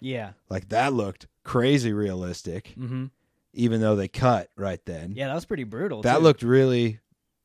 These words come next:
Speaker 2: good.
Speaker 1: Yeah.
Speaker 2: You know, it's probably a rubber,
Speaker 1: Mm-hmm.
Speaker 2: a rubber tire iron or whatever, but it looked really good.
Speaker 1: Yeah.
Speaker 2: Why can't the,
Speaker 1: <laughs>
Speaker 2: the scene that's going on six feet away look
Speaker 1: <laughs>
Speaker 2: somewhat realistic?
Speaker 1: Yeah.
Speaker 2: You know, it, why does it have to be that cheesy?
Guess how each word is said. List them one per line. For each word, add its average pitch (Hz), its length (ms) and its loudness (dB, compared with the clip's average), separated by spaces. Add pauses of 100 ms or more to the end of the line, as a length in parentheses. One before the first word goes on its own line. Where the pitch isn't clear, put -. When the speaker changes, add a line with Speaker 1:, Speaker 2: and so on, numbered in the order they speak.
Speaker 2:
good. 113 360 0
Speaker 1:
Yeah. 123 320 -4
Speaker 2:
You 101 140 -6
know, 107 160 -2
it's 101 80 -6
probably 117 340 2
a 101 80 0
rubber, 101 460 -2 (320)
Speaker 1:
Mm-hmm. 139 280 -6 (100)
Speaker 2:
a 101 100 -6
rubber 104 300 0
tire 117 400 0
iron 92 240 -8
or 87 80 -10
whatever, 92 380 -8
but 95 160 -4
it 123 80 0
looked 117 320 2
really 95 240 -4
good. 95 400 -4
Speaker 1:
Yeah. 120 320 -8 (560)
Speaker 2:
Why 120 240 2
can't 139 320 4
the, 123 200 6 (220)
Speaker 1:
<laughs> - 400 0
Speaker 2:
the 135 100 8
scene 139 360 4
that's 127 160 4
going 131 340 8
on 127 160 6
six - 320 -2
feet 123 220 2
away 123 320 4
look 113 280 0 (300)
Speaker 1:
<laughs> - 280 -8
Speaker 2:
somewhat 139 540 4
realistic? 98 840 -4
Speaker 1:
Yeah. 120 340 -8
Speaker 2:
You 104 160 -4
know, 107 220 -2
it, 107 200 -8
why 117 200 -4
does 117 120 -2
it 110 100 -4
have 110 220 -4
to 110 80 -12
be 104 140 -4
that 104 460 -4
cheesy? 85 520 -10